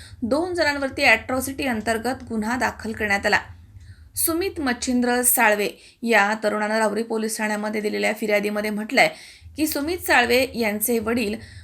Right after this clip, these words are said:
मच्छिंद्र विष्णू साळवे हे तेरा डिसेंबर रोजी दुपारच्या दरम्यान आरोपी जितेंद्र शेळके आणि पप्पू उर्फ महेंद्र शेळके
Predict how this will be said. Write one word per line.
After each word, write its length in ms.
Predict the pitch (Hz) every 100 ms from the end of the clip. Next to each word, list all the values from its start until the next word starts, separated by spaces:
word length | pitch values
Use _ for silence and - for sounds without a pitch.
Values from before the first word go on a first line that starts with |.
| -
मच्छिंद्र 540 | 269 269 330 330 339
विष्णू 400 | 302 254 262 240
साळवे 420 | 233 240 226 226 247 262 - - -
हे 140 | 269 269 269
तेरा 220 | 247 294
डिसेंबर 480 | 311 262 269 269 277
रोजी 260 | 254 262
दुपारच्या 520 | 233 233 240 240 254
दरम्यान 380 | 240 233 247 202 226 - - -
आरोपी 500 | 240 269 277 320 311
जितेंद्र 520 | 247 277 269 269 285
शेळके 600 | 262 254 220 220 196 233 - -
आणि 300 | 226 233 262
पप्पू 380 | 269 247 - 311
उर्फ 340 | - 247 254
महेंद्र 480 | 262 247 226 240 247
शेळके 720 | 247 247 208 240 277 - -